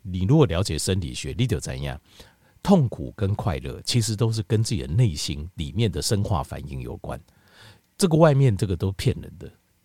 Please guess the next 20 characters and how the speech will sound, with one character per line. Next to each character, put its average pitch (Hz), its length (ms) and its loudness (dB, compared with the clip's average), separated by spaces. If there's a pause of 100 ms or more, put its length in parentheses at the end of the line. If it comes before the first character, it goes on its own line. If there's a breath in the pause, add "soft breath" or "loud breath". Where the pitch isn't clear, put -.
(280)
或 214 180 8
许 101 160 2
你 78 140 -2
会 127 120 4
说 127 220 0
：“哎， 196 60 0
有 107 260 2
啊， 135 220 -4
我 170 160 0
顶 156 240 0
架 175 160 -2
安 175 180 -2
诺 165 140 0
跌 165 320 0
就 175 100 0
快 151 240 2
乐， 98 160 2
没 127 100 2
有 147 80 2
错。” 117 240 -2